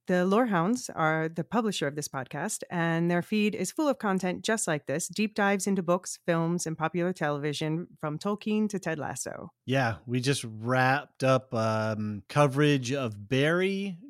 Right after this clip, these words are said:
Speaker 2: Ted Lasso, and, uh, White House Plumbers. We decided to cover that 'cause that was a sort of a standalone thing.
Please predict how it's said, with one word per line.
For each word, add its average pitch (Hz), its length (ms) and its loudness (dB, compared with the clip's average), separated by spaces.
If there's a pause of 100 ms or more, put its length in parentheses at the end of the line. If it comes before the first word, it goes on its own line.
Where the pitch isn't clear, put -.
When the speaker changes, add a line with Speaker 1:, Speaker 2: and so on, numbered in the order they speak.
(100)
Speaker 2:
Ted 156 280 2
Lasso, 131 1000 2 (440)
and, 123 480 2
uh, 113 300 2
White 147 220 6
House 139 160 2
Plumbers. 117 400 4
We 113 40 0
decided 113 420 2
to 107 40 -8
cover 110 240 0
that 107 300 2
'cause 110 100 -12
that 117 140 -2
was 117 160 -4
a 101 160 -2
sort 117 240 0
of 104 80 -2
a 98 40 -6
standalone 101 680 -2
thing. 98 360 -8